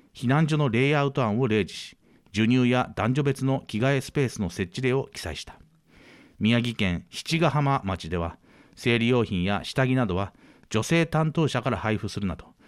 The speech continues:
性差に配慮した運営が必要と明記。災害時に妊産婦や幼児を優先的に受け入れてもらうため、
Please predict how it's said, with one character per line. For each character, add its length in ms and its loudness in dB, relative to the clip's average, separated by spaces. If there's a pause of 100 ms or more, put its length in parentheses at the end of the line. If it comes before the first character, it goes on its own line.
(160)
性 300 2
差 160 0
に 100 0
配 240 0
慮 120 0
し 80 -10
た 100 -2
運 220 0
営 120 2
が 120 0
必 240 -8
要 120 2
と 120 -2
明 160 -2
記。 240 -18 (380)
災 280 2
害 180 2
時 120 -2
に 220 0 (260)
妊 200 4
産 260 0
婦 100 -4
や 140 2
幼 220 2
児 140 -2
を 80 0
優 260 0
先 200 0
的 200 -2
に 80 2
受 140 -2
け 80 0
入 60 2
れ 60 -2
て 100 -4
も 80 -4
ら 100 -2
う 60 -4
た 80 -4
め、 160 -6